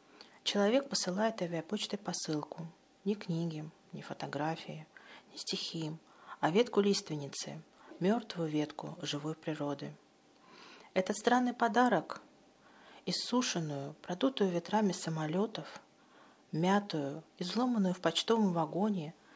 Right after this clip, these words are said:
светло-коричневую, жёсткую, костистую северную ветку северного дерева ставят в воду. Ставят консервную банку,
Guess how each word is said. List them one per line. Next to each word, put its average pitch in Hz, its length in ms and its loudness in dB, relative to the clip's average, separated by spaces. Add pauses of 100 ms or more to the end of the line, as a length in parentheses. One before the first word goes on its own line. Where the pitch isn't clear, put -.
(100)
светло-коричневую, 170 1300 -2 (140)
жёсткую, 156 680 -4
костистую 208 680 -4
северную 196 540 -2
ветку 180 500 -4 (320)
северного 160 560 2
дерева 196 540 0
ставят 156 480 -2
в 156 140 -14
воду. 139 340 -4 (1120)
Ставят 269 360 4
консервную 165 580 0
банку, 196 580 0